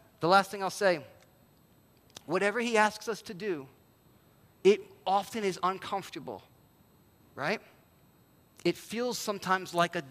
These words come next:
kind of death. But what does he invite us into? A resurrection on the other side of that. And wherever there's a layer of pride that needs to be put down, there's another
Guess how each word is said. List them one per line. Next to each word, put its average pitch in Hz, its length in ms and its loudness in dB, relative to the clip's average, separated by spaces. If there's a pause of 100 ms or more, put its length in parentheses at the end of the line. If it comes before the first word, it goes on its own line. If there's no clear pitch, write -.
(180)
kind 196 260 -2
of 151 160 -6
death. 139 420 0 (1120)
But 170 120 -10
what 190 160 -8
does 208 140 -8
he 208 220 -8
invite 208 320 -6
us 202 140 -6
into? 185 360 -10 (240)
A 175 80 -2
resurrection 214 760 -2
on 208 140 2
the 202 100 -2
other 196 180 0
side 185 300 0
of 156 100 -8
that. 123 320 -4 (240)
And 175 180 -2
wherever 226 380 4
there's 208 160 0
a 190 60 4
layer 220 380 6
of 208 140 -8
pride 214 280 4
that 196 100 2
needs 208 160 -4
to 202 60 -10
be 185 120 -8
put 190 240 -8
down, 185 280 0 (240)
there's 180 180 -4
another 208 500 -2